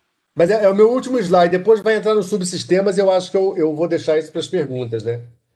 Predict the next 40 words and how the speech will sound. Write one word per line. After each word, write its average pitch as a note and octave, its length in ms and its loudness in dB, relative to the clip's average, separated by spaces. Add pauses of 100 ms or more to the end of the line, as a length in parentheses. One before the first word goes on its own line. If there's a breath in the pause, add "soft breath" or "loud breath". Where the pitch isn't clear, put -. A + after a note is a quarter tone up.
(280)
Os C#3+ 100 -6
desafios F#3+ 560 0
aqui G#3 260 -2
são, F3+ 320 0
na D3+ 100 0
verdade, E3+ 300 2
outubro F#3 300 -2
de D#3+ 80 2
dois D3+ 100 0
mil D#3+ 100 -2
e D3+ 40 0
vinte, D3+ 280 -4
desculpem D#3+ 400 -6
não D#3 120 -4
ter D#3 100 -2
atualizado C#3 560 -2
aqui B2 160 -6
a D#3+ 60 0
data. A2+ 360 -6 (1300)
Ah, C#3+ 260 2
o C#3+ 80 -2
telescópio E3+ 540 0
é F3 40 2
grande, G#3+ 360 0
a F#3+ 40 0
gente F3+ 200 -4
tem F3 160 0
uma E3 120 0
discussão, D3+ 600 -4 (340)
é, C3+ 800 -2 (140)
grande, E3 480 0
né, C#3 140 -2
com C#3 100 -4
a C#3 80 0
companhia D3 540 -2
pra C3+ 120 0
produzir C3 680 -4
as A#2+ 160 -6
parábolas. C#3 840 -2
É, A#2 400 -4